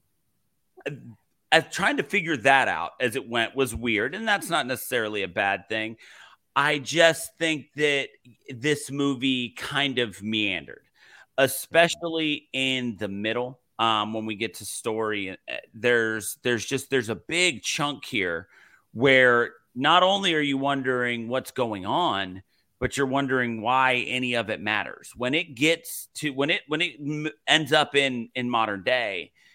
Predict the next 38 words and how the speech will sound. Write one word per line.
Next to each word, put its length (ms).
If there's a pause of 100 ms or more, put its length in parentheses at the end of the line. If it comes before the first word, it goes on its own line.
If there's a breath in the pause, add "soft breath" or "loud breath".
(260 soft breath)
you, 140
you 200
start 320
wondering 400
those 280
things. 340 (160)
So 460 (180)
I, 80 (140)
I, 280
and 160
I 80
think 380
that 240
part 360
of 120
the 100
problem 420
is 140
something 300
that 180
you 120
said, 460
uh, 100 (120)
is 280
that 320 (760)
while 240
it, 100
it 300
is 200
very, 380
very 380
serious 720
subject 640
matter, 560 (1120)
for 180
a 160
premise 720 (140)
that 320